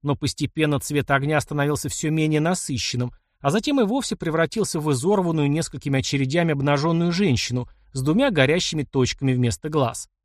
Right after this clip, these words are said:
Но спустя десяток секунд и это свечение погасло, а та, что когда-то была Елизаветой Ханиной, замертво упала на расплавившуюся плитку пола.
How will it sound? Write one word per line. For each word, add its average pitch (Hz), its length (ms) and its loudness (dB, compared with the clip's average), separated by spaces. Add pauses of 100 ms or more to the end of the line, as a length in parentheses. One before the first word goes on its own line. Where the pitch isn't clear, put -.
(640)
Но 143 120 2
спустя 151 420 -2
десяток 147 420 -2
секунд 190 460 -2
и 269 80 2
это 208 180 0
свечение 127 500 0
погасло, 127 580 -2 (320)
а 160 140 2
та, 311 180 2
что - 160 -4
когда-то 147 360 -2
была 143 160 4
Елизаветой 139 600 2
Ханиной, 262 460 2
замертво 240 460 0
упала 208 400 2
на 180 100 2
расплавившуюся 151 760 0
плитку 127 400 -2
пола. 123 400 -2